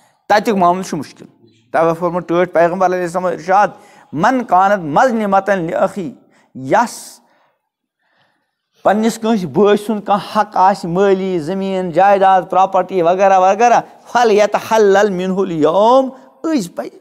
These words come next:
تمِچ تلافی کرٕنۍ، حقدارس حق واتناوُن۔ قبل ألا يكون دينار ولا درهم۔ سُہ دۄہ یِنہٕ برونٛٹھ،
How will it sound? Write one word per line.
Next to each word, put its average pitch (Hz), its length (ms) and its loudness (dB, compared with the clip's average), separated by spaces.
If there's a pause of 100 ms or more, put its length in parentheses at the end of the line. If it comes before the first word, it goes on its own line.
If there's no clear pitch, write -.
(240)
تمِچ 185 280 -6
تلافی 151 420 -2
کرٕنۍ، 165 320 -2 (420)
حقدارس 190 540 0 (100)
حق 277 260 0 (500)
واتناوُن۔ 76 640 -12 (600)
قبل 285 240 2 (160)
ألا 226 360 4
يكون 208 260 -4 (180)
دينار 180 360 2
ولا 165 320 2 (120)
درهم۔ 170 320 -2 (220)
سُہ - 220 0
دۄہ 294 200 2
یِنہٕ 262 220 2
برونٛٹھ، 247 360 0